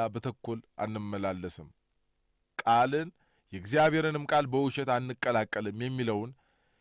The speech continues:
የሐዋርያውን ትምህርት ደጋግመው በመናገር የሚታወቁት ሊቅ ንጹሕ የወንጌል ስንዴ ዘራቸው ላይ በክፉዎች እንክርዳድ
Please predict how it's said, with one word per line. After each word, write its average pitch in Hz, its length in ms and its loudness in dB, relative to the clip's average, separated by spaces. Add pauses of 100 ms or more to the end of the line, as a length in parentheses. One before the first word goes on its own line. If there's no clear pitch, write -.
(160)
የሐዋርያውን 151 920 6
ትምህርት 156 420 -2
ደጋግመው 147 540 2
በመናገር 127 580 -2
የሚታወቁት 120 720 -2 (640)
ሊቅ 151 240 0 (1080)
ንጹሕ 139 440 -2 (580)
የወንጌል 135 460 0
ስንዴ 143 280 -4 (380)
ዘራቸው 143 480 2
ላይ 165 160 2 (280)
በክፉዎች 139 580 0
እንክርዳድ 147 540 0